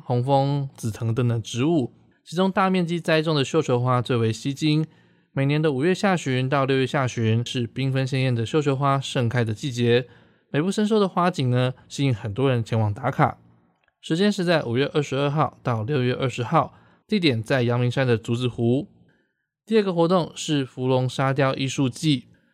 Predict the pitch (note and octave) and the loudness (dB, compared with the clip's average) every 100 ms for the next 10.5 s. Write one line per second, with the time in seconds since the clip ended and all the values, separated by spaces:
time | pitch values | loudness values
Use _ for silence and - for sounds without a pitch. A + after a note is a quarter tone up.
0 | _ - G#3 A3+ G#3+ F3+ F#3+ F3 C3+ A#2+ | _ -2 2 2 2 0 0 0 2 2
1 | A2+ A#2 B2 D#3+ D3 C#3+ C#3 C#3 C3 A2+ | 0 0 0 0 2 2 2 0 -2 -4
2 | A#2+ A#2+ - B2 B2 B2+ B2+ D3 C3 E3 | -2 -2 -4 -4 -2 -2 0 0 -2 0
3 | D#3+ - _ - F3+ F3 F3 E3 D#3+ D3+ | -2 -2 _ -4 0 0 0 -2 -2 0
4 | D3 C#3 D#3+ D#3+ A2+ - - B2+ C3 A2+ | 0 0 2 0 0 -6 -4 -2 -2 -2
5 | A2 A#2+ C3 - B2+ C#3 - B2+ B2 A2+ | -2 -2 -2 0 0 0 -4 -6 -4 -4
6 | - C#3 C3 A2+ A#2 A2+ A2+ C3 B2 - | 0 0 0 -4 -4 -2 0 0 0 -2
7 | B2 B2 A2 B2 C3 B2+ D#3 C3 A#2 - | -4 -4 -2 0 0 0 0 0 -4 -8
8 | _ _ _ _ - A3+ G#3+ G#3+ G3+ G#3 | _ _ _ _ -4 0 2 2 2 0
9 | F#3 D#3+ F3 F3+ C#3+ C3+ C3+ C3 C3 C#3+ | -2 -2 0 0 2 0 2 0 0 0
10 | C#3+ C#3+ C#3+ D3+ | 2 0 0 -6